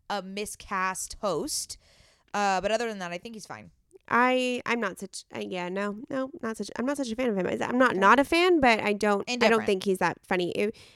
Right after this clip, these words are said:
Speaker 2: he was kinda weird in Prom. I don't know.
Speaker 1: Well, no, but what about Carpool Karaoke? I think he's silly in that.
Speaker 2: So I legitimately don't think I've ever seen a full Carpool Karaoke.
Speaker 1: Oh my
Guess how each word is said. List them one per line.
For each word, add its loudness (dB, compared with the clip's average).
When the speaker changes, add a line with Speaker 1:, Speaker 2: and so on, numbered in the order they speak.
Speaker 2:
he -4
was -2
kinda -2
weird 4
in 0
Prom. -2
I -2
don't -2
know. -2
Speaker 1:
Well, -6
no, -10
but -8
what -8
about -8
Carpool -10
Karaoke? -8
I -6
think -18
he's -12
silly -8
in -14
that. -12
Speaker 2:
So -14
I 0
legitimately 0
don't -2
think 0
I've 0
ever 0
seen -2
a -2
full -2
Carpool -6
Karaoke. -6
Speaker 1:
Oh -4
my -10